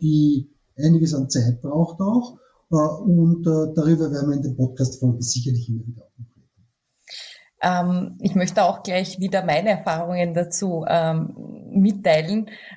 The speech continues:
Speaker 2: Ähm, ich musste jetzt grad schmunzeln, äh, wie du so erzählt hast, ähm, dass wir ja eigentlich, das liegt ja in unserer Natur, ja,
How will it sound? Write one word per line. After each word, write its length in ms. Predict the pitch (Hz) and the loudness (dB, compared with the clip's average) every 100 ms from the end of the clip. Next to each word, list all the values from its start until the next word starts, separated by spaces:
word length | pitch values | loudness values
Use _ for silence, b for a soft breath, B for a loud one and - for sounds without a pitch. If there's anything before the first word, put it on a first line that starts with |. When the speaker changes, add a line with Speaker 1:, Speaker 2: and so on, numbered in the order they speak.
| - | -4
Speaker 2:
Ähm, 600 | 170 180 180 180 165 170 _ _ _ _ _ _ | -2 0 -2 -4 -8 -16 _ _ _ _ _ _
ich 120 | 196 | 0
musste 340 | 226 285 349 294 | 2 2 2 0
jetzt 200 | 208 - | 0 2
grad 200 | 214 208 | 2 2
schmunzeln, 680 | 233 277 320 - 208 240 | 0 0 -2 -2 0 2
äh, 500 | 240 202 202 202 196 190 | 2 4 4 2 0 -2
wie 160 | 208 | -4
du 300 | 202 214 214 170 | -4 -6 -4 -4
so 160 | - | 0
erzählt 580 | 202 196 196 196 233 269 | 0 0 -2 -2 -4 -2
hast, 400 | 196 190 214 - | 2 2 2 2
ähm, 600 | 208 196 196 196 190 190 B B B B B _ _ | 2 2 2 2 0 0 B B B B B _ _
dass 280 | 185 175 160 | -2 -2 0
wir 160 | 185 | -2
ja 260 | 214 196 190 | 0 -2 -4
eigentlich, 1160 | 151 156 220 220 190 - 170 185 226 - - - | -4 -4 -2 -2 -2 -2 -4 -2 -4 -8 -14 -18
das 220 | - - | -8 -6
liegt 220 | 185 220 320 | -6 -6 -2
ja 60 | |
in 140 | 294 226 | 0 2
unserer 340 | 214 208 190 | 0 -2 -4
Natur, 560 | 180 170 - 220 302 151 | -4 -6 -8 -6 -2 0
ja, 360 | 151 156 190 | 0 0 -2